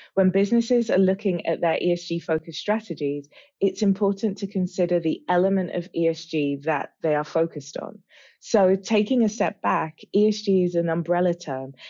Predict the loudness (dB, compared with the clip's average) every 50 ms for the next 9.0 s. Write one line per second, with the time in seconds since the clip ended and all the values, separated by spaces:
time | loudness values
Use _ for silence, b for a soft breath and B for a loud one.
0 | B B 2 2 4 4 4 4 2 2 0 -2 -2 0 2 2 2 2 2 2
1 | 0 -2 -6 _ -8 -6 -4 -2 -2 -2 -4 -6 -10 _ _ _ _ _ _ _
2 | _ _ _ _ _ _ _ _ _ 0 2 2 2 4 4 4 4 4 2 0
3 | -2 -6 -4 -6 -6 -6 -2 -2 -2 -2 0 0 -2 -2 -2 -2 0 2 2 4
4 | 4 2 2 0 0 -2 -2 -2 -4 -4 -6 -8 -2 0 0 0 2 0 0 0
5 | 0 0 0 0 -2 -4 -4 -6 -8 _ -8 -8 -8 -8 -10 -12 -14 -8 -8 -8
6 | -6 -2 -4 -4 -4 -2 -2 0 0 0 0 -2 -4 -6 -6 -8 -4 -2 -2 -2
7 | -2 -4 -4 -2 -2 -2 -2 -2 -2 -2 -2 0 -2 -2 -4 -2 -2 -4 -2 -2
8 | -2 -4 -4 -4 -6 -8 -4 -2 0 0 0 0 -2 -4 -8 -8 -10 -14 -18